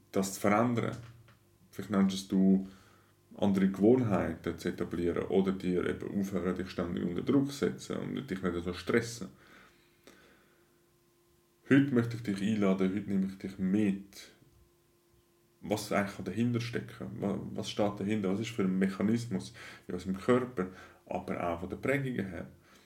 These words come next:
Und auch teilweise immer wieder Erfahrung von mir. Auch ich, heutzutage noch,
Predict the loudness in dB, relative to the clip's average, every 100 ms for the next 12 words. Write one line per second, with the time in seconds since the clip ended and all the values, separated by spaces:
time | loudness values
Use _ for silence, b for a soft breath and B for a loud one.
0 | B -8 -2 -2 0 -2 -2 -4 -2 -2
1 | 0 -2 -2 0 0 2 0 0 2 2
2 | 0 -2 -2 2 4 4 2 -6 -2 -2
3 | -2 -2 0 0 -2 -4 -4